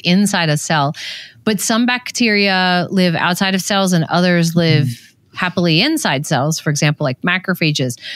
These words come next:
Speaker 1: Um, is this one that will just persist in extracellular environment, or does it invade specific cells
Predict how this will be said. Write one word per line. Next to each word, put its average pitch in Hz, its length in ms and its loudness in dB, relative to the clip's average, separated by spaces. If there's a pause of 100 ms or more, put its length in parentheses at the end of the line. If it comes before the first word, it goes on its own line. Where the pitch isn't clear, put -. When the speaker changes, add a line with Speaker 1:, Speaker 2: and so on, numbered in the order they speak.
(260)
Speaker 1:
Um, 190 280 2
is 185 220 2
this 247 300 0
one 220 440 2
that 196 240 0
will 196 280 0
just 185 360 -2
persist - 600 -2
in 165 520 2
extracellular 214 880 -2
environment, 254 500 2
or 220 140 2
does 190 220 2
it 185 100 2
invade 175 500 2
specific - 640 -2
cells 160 600 -2